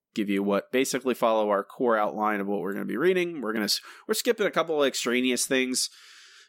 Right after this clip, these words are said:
um, just get to the meat of it, but we're gonna be reading for the, the, the majority of it. So that's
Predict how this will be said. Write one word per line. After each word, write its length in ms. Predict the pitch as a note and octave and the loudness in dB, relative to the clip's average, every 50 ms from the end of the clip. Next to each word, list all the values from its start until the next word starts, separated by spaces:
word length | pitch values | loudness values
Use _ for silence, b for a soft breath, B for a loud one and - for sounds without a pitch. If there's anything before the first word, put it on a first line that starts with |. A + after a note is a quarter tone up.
| B _ - | B _ -2
um, 400 | G#3+ G#3 G3+ G3 - - - - - | 0 2 2 2 0 -2 -4 -8 -8
just 200 | G#3+ G#3+ - - | -6 -6 -4 -4
get 180 | A2 F#2+ - - - - | -4 -4 -4 -8 -12 -10
to 180 | - - G#2+ G2 | -4 -2 -2 -2
the 80 | G2+ | 0
meat 200 | F#2+ G2 G2+ G2+ | 0 0 0 2
of 100 | G2 G2 | 2 2
it, 160 | G2 F#2 - _ - | 0 0 -2 _ -4
but 260 | - G2+ G2 F#2 - _ _ | -2 -2 -2 -2 -4 _ _
we're 160 | - A2+ G#2 | -4 -2 0
gonna 120 | G#2 G2+ F#2+ | 0 0 0
be 200 | F#2 F#2 F2+ F2+ | -2 -4 -6 -6
reading 360 | E2+ F#2 F#2 F2+ F2+ F#2 - - - _ - - - | -6 -8 -8 -8 -8 -10 -14 -18 -20 _ -20 -20 -12
for 160 | - G2 - | -10 -10 -10
the, 240 | - - - - - - | -10 -14 -18 -18 -16 -16
the, 380 | - - - - _ - - - | -16 -18 -18 -18 _ -16 -14 -10
the 120 | - F#2+ | -8 -6
majority 580 | G2+ G2 G2 G2 G2 F#2+ F#2 F2+ F#2 F#2 D#2+ - | -6 -6 -4 -4 -4 -2 -2 -2 -4 -6 -8 -8
of 180 | - E2 D#2+ D#2 | -10 -10 -10 -10
it. 120 | D2+ - _ _ _ _ - | -12 -12 _ _ _ _ -8
So 420 | - - F#2+ F#2+ F2 E2+ E2+ - - | -8 -6 -6 -6 -8 -8 -10 -8 -6
that's 360 | F2+ F2+ E2+ - - - | -6 -6 -4 -2 -2 -2